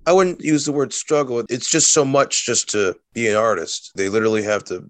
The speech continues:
sacrifice a lot. So I realized that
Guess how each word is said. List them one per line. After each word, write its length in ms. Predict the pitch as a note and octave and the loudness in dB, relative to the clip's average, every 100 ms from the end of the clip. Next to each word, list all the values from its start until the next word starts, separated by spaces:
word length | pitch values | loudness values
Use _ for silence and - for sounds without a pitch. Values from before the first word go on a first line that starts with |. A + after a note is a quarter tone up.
| - | -6
sacrifice 800 | - C3 - G#2 - F2+ F2 - | 0 0 0 -2 0 0 -2 -4
a 60 | |
lot. 320 | F#2+ F2+ E2 - - | -4 -4 -4 -10 -8
So 540 | - C3+ B2+ B2 - _ | 0 4 4 4 0 _
I 80 | C#3+ | 0
realized 540 | D3 F#3 E3+ D#3 D3 | 4 4 4 2 0
that 160 | C3+ | -4